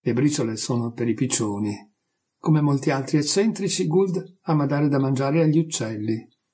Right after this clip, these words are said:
È affezionato a uno stormo che ha il proprio quartier generale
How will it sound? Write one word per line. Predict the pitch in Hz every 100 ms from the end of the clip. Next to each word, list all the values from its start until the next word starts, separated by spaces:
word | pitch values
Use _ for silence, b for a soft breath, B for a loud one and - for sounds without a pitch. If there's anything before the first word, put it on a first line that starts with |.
| _
È | 165
affezionato | 143 156 165 151 139 131
a |
uno | 123 127
stormo | 123 175 170 143 127
che | 143
ha | 127
il | 113
proprio | - 151 127 131
quartier | 131 123 160 127
generale | 135 127 120 123 143 143 - _